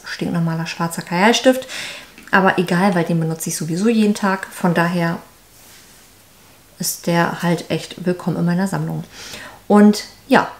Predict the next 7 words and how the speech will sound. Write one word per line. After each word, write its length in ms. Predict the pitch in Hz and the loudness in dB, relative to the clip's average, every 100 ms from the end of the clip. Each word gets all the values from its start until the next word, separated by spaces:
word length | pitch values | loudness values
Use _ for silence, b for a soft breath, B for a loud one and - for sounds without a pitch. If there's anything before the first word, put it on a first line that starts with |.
| - _ _ | -20 _ _
ihr 100 | 190 | -4
Lieben, 200 | 165 170 - - - - | -4 -6 -12 -18 -20 0
das 280 | 233 320 196 | 0 2 2
war's 420 | 185 226 - - | 2 2 0 2
mit 320 | 208 233 - | 2 2 0
meinem 480 | 180 180 170 170 175 | 2 4 4 2 0
Video 540 | 180 185 175 190 226 | 0 2 2 2 2